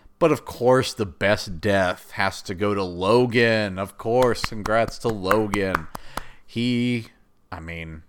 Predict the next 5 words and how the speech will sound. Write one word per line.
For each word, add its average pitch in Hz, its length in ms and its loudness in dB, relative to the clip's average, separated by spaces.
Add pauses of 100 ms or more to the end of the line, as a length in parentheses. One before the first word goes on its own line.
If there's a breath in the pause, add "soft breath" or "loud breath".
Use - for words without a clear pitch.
(400)
goes 107 300 0
out 95 420 2 (320)
like 98 200 -10
a 85 40 -14
badass. 104 840 0